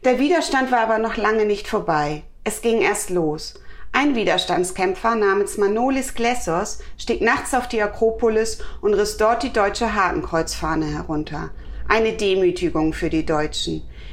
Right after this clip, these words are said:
Die Griechen begannen dann einen Guerilla-Widerstand, und es gelang ihnen, dass die Wehrmacht nie das ganze Land besetzen konnte. Es ging sogar so weit, dass die Griechen als einziges Land in Europa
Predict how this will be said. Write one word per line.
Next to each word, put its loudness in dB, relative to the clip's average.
Die -6
Griechen 2
begannen 2
dann 2
einen 2
Guerilla-Widerstand, 0
und 2
es -2
gelang 4
ihnen, 2
dass -2
die -2
Wehrmacht 0
nie 0
das -2
ganze 0
Land 0
besetzen -4
konnte. -6
Es -2
ging 2
sogar 2
so 0
weit, 2
dass -6
die -8
Griechen -2
als 0
einziges 0
Land 0
in 0
Europa 0